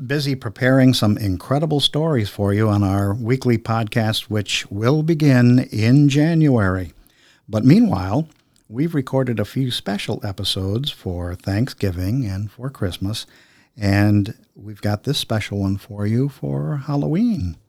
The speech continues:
Now, we want to start by expressing our appreciation for your very enthusiastic feedback from our premiere episode about the George Wythe House. You really touched our hearts with that,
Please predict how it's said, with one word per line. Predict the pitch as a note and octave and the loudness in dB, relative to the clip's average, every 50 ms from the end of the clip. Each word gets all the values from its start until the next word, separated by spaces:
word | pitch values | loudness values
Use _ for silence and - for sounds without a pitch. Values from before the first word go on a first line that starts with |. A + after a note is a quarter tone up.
| _ _ _ _ _ _ _ _ _ - | _ _ _ _ _ _ _ _ _ -6
Now, | G2+ G2 | -2 2
we | G#2+ A2 | 2 4
want | B2 C3 B2+ | 4 4 2
to | |
start | B2 - - C3 C3 C#3 C3 | 0 0 2 2 2 2 2
by | B2+ A2+ A2+ A2+ A2 | 2 2 4 4 2
expressing | A2+ A2+ G#2 - - - A#2+ B2 - - C3 B2 A#2+ A#2+ A#2 - | 2 0 -4 -8 -6 -4 -4 -4 -2 0 2 4 4 4 4 2
our | - A2 G#2 G#2 G2 | 0 -4 -4 -4 -4
appreciation | G2 - - A2+ A2 - - A2+ A2+ A#2 - C#3 B2+ | -4 -4 -4 -4 -4 -2 -4 -2 -2 -2 -2 -2 -4
for | - - G#2 | -4 -4 -4
your | G2 G2 F#2+ | -4 -4 -4
very | F#2 F#2 G2+ A#2 C#3 F3 F#3+ D#3 | -4 -4 -2 -2 0 0 2 2
enthusiastic | G#2 F#2+ F#2 - G#2+ G2 F#2 F2+ G2+ G2+ G2 F#2 - - F#2+ - | 2 2 0 0 -2 -2 -2 0 -2 -2 -2 -2 -4 -6 -8 -8
feedback | - A#2+ B2+ C3 G2+ G2+ F#2 G2 A#2+ - _ _ _ _ _ _ _ _ _ _ _ _ | -2 0 0 0 0 0 -2 -2 -4 -6 _ _ _ _ _ _ _ _ _ _ _ _
from | - G#2+ G2 G2 | -4 0 2 2
our | F#2 F#2+ F#2+ F2+ | 2 2 0 -2
premiere | F2+ - - G#2+ G2 G#2+ G#2+ G#2 G#2 | -4 -4 -2 0 0 2 2 0 0
episode | G#2+ G#2 G#2+ G2 - G#2 G2+ F#2+ | -2 -2 -2 -4 -2 -2 -2 -2
about | F#2+ G2+ G2+ G#2 G2+ | -2 -4 -6 -6 -6
the | G2+ | -6
George | F2+ G2 A2 A2+ G#2+ G2 - | -4 0 0 0 0 0 0
Wythe | G2+ B2 C#3+ C3+ | 0 -2 -2 0
House. | - G2+ F#2 F#2+ F#2 - | -2 -4 -4 -4 -4 -4
You | - G#2 G#2 G2+ G2+ F#2+ G2 | -4 -2 -2 -2 -4 -8 -10
really | A2+ D#3+ G#3 A3 F3+ C3 F2+ D#2+ D#2+ | -8 -6 -4 -4 -2 -4 -4 -6 -10
touched | - - A2 G#2 - - - | -8 -6 -6 -6 -6 -6 -6
our | A2+ G#2+ G#2 | -6 -4 -4
hearts | F#2+ G#2+ G#2 F#2 G2 - - | -4 -4 -6 -6 -8 -10 -10
with | - F2+ - - | -12 -12 -10 -8
that, | G2+ F#2+ F#2+ - | -8 -8 -8 -10